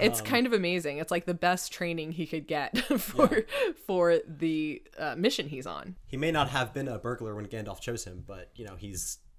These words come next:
Speaker 2: certainly evolved into that.
Speaker 1: Yeah.
Speaker 2: And I think
Speaker 1: Um,
Speaker 2: Gandalf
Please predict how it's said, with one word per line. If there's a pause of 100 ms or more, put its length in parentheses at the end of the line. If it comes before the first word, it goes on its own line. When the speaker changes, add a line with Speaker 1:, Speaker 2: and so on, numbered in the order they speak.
(120)
Speaker 2:
certainly
evolved
into
that.
Speaker 1:
Yeah.
Speaker 2:
And
I
think
Speaker 1:
Um,
Speaker 2:
Gandalf